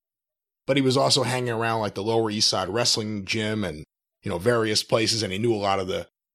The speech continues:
locals around wrestling and, until he pissed them off or ripped them off or <laughs> whatever it was.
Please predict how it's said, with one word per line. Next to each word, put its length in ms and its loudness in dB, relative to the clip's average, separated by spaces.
locals 540 0
around 300 0
wrestling 500 0
and, 240 -8
until 320 -2
he 100 -2
pissed 320 0
them 140 0
off 220 0
or 60 -2
ripped 220 -4
them 140 -2
off 200 0
or 40 2
<laughs> 20 2
whatever 480 2
it 140 -4
was. 760 0